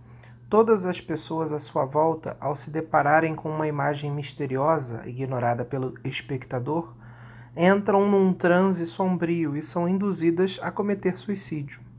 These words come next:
A única saída para ela e seus filhos é usar vendas nos olhos, enquanto tentam buscar ajuda para escapar da terrível consequência que a visão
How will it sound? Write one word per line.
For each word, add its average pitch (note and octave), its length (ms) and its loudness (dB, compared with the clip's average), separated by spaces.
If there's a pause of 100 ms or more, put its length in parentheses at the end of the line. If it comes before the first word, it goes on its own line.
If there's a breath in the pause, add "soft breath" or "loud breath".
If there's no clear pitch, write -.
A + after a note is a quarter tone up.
(720 loud breath)
A B2+ 140 4
única F3+ 320 2
saída D3+ 460 2
para D3 320 2
ela C#3 500 0
e C#3+ 80 -10
seus C3+ 380 -8
filhos D3+ 520 -6 (320 loud breath)
é B2+ 120 2
usar C#3 420 4
vendas F3+ 580 2
nos F#3 260 2
olhos, A#2+ 540 -2 (360 loud breath)
enquanto D3+ 500 -2
tentam D#3+ 480 -2
buscar D#3 420 0
ajuda E3+ 440 0
para F3 200 0
escapar E3+ 600 2
da E3+ 140 0
terrível G3 500 0
consequência F#3 800 -2
que E3+ 100 -4
a F3 60 4
visão E3 560 -2